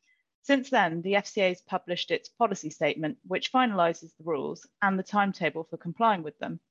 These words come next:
So, for example, in the previous episode, we said we were expecting the duty to kick in from April. The F C A now says that this wouldn't give firms enough time to prepare. They acknowledge that implementing the rules will be extensive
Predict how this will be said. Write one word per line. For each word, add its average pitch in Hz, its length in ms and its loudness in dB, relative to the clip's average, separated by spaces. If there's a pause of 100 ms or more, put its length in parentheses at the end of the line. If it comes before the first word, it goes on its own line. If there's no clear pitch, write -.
(560)
So, 151 320 2 (240)
for 233 80 4
example, 196 640 0 (480)
in 220 140 4
the 247 40 6
previous 254 480 2
episode, 170 640 -2
we 202 140 -2
said 185 400 0
we 180 140 -2
were 170 260 4
expecting - 840 -6 (100)
the 165 60 -14
duty 165 360 -8
to - 120 -20
kick - 220 -6
in 156 220 -2
from 165 160 -8
April. - 480 -4 (580)
The 233 100 2
F 285 100 4
C - 180 2
A 202 140 6
now 233 260 4
says 143 540 -2
that 202 160 2
this 202 180 -4
wouldn't 240 200 -2
give 190 200 -6
firms 180 340 -2
enough 160 280 -6
time 170 220 2
to - 100 -14
prepare. 151 500 0 (580)
They 208 120 8
acknowledge 240 480 4
that - 160 -2
implementing 196 560 0
the 170 60 -10
rules 160 260 -2
will 170 80 -10
be 165 80 2
extensive 151 720 -2